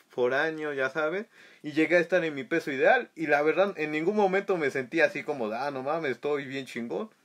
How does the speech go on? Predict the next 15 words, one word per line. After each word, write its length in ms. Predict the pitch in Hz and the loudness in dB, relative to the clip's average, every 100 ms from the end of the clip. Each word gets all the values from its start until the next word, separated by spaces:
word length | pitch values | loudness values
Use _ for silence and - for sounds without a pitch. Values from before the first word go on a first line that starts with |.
| _ _ _ - | _ _ _ -4
De 140 | 143 | -4
hecho, 180 | 147 139 | -2 -4
me 100 | 117 | -4
siento 240 | 143 123 | -6 -6
igual 240 | 123 139 131 | -2 0 2
ahorita, 460 | 139 226 185 180 - - - - | 0 -2 -2 -4 -8 -20 -12 2
pero, 340 | 170 160 175 | 6 8 6
<laughs> 840 | - - 233 262 233 - - - | 4 0 0 0 -8 -8 -12 -8
y 140 | - 143 | 2 4
ahorita 300 | 143 151 131 | 4 2 -4
sí 160 | 131 | -4
no 140 | 131 120 | -4 -2
estoy 360 | 113 107 107 - _ | -2 -4 -6 -8 _
con 180 | 113 110 | -4 0
sobrepeso, 540 | 127 139 170 240 - | 0 0 0 0 0